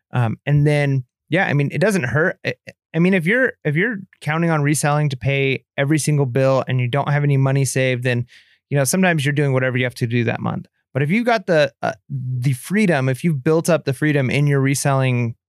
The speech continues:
business to say, "You know what, I'm gonna try something for a month and I'm gonna do that. I'm gonna, I'm gonna pick up items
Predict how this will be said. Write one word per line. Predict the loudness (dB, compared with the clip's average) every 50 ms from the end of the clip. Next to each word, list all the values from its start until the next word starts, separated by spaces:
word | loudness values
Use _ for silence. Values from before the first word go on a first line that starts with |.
| _ -4
business | 0 0 2 2 2 2 2 0 -2 -4
to | -6 -4
say, | -2 -2
"You | 0 0
know | 2 2 2
what, | 0 0
I'm | 0
gonna | 0 0 0
try | -2 -2 -2
something | -2 0 -2 0 -2 -2 -2
for | -2
a | -4 -2
month | -2 -2 -2 -2
and | -2 -2
I'm | 0
gonna | 0 0 0
do | 0 0 0
that. | 0 0 -2
I'm | -2 0
gonna, | 0 -2 -2 -4 _ -6
I'm | -4 -2
gonna | 0 -2 -2 -4 _ -8
pick | -8 -4 -4
up | -4 -6 -4
items | -6 -4 -2 -2 -2 -2 -2 -4 -6